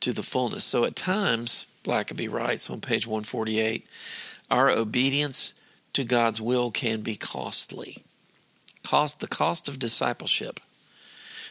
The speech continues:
We may face opposition or criticism. That's very, very, very true. We may never see the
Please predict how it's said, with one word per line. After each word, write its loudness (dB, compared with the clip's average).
We 0
may 4
face 4
opposition 0
or -4
criticism. 0
That's 2
very, 2
very, 0
very -2
true. -2
We 0
may 2
never 2
see 2
the 2